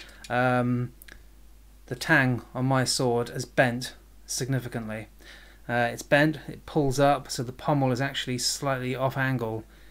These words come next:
um, and it constantly needs to be tightened up. But saying that,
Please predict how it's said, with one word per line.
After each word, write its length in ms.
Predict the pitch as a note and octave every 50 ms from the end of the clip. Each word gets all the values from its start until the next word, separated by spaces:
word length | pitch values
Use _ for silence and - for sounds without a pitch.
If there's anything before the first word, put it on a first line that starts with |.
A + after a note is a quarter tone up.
| - - - -
um, 400 | A2 A2+ A#2 A#2 A#2 A#2 A#2 B2+
and 140 | A#2 C3
it 80 | C3+ -
constantly 400 | - - D3 C#3 B2+ - A#2 A#2+
needs 180 | B2 B2 A#2+ -
to 80 | -
be 80 | G#2 A2
tightened 440 | - - C3+ B2 G#2+ - A#2 A2 B2+
up. 220 | B2 A#2 A2 G#2+ - - - - - - - -
But 260 | - G3+ F#3 C3+ - -
saying 360 | - - E3 D3+ D3+ C#3+ D3+
that, 340 | E3+ F3 D3+ B2+ A#2 -